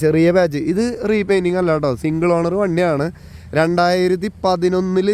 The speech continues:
രജിസ്റ്റർ ചെയ്തിട്ടുള്ള രണ്ടായിരത്തി പത്ത് മോഡൽ നാനോ കാറാണ്. അപ്പോൾ ചെറിയ പെയിന്റിങ്ങിൻ്റെ പാച്ച് വർക്ക് ടച്ചപ്പ് ചെയ്യാനുണ്ട്. വണ്ടി നിങ്ങൾ ഓടിച്ചു നോക്കിയോ,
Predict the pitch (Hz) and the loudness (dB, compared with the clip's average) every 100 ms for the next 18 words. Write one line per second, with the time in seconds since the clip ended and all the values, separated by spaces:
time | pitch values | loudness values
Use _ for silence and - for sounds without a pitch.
0 | 202 185 147 - 170 165 156 143 143 160 | 0 -2 -4 -6 -4 -2 -2 -2 -2 -2
1 | 151 139 135 135 147 156 - - 202 180 | -2 -2 -2 -4 -6 -8 -6 -4 0 0
2 | 147 143 139 139 120 117 117 117 123 110 | 0 -2 -2 -2 -2 -2 -4 -2 -2 -4
3 | - - - - - 190 214 226 220 247 | -8 -20 -20 -8 -2 -2 0 0 0 0
4 | 254 240 214 208 202 240 - - 202 170 | 0 0 0 -2 -2 -2 -4 -2 0 0
5 | 180 175 165 180 165 165 156 165 156 143 | -2 -4 -2 -4 -4 -6 -6 -2 -2 -2
6 | 151 139 147 143 147 165 208 220 - - | -2 -4 -2 -2 -2 -2 -4 -6 -16 -12
7 | - 165 196 196 175 175 165 208 208 170 | -2 2 2 2 0 -2 -2 -2 -2 -2
8 | 160 | -4